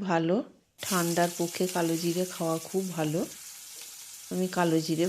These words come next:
ফোড়ন দিলাম, আর খুব অল্পই একটু পেঁয়াজ দিয়েছি। এবার পেঁয়াজটাকে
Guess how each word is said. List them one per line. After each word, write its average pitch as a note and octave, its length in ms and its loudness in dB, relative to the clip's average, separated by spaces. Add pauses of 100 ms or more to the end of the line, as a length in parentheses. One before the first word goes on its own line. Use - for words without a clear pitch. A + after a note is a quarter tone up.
ফোড়ন E3 380 2
দিলাম, D#3+ 300 2 (880)
আর E3+ 100 4 (120)
খুব D4 180 0 (160)
অল্পই F#3+ 420 4
একটু - 260 -2
পেঁয়াজ D#3 320 2 (100)
দিয়েছি। D3+ 420 -2 (1500)
এবার G3 240 2
পেঁয়াজটাকে G#3 640 2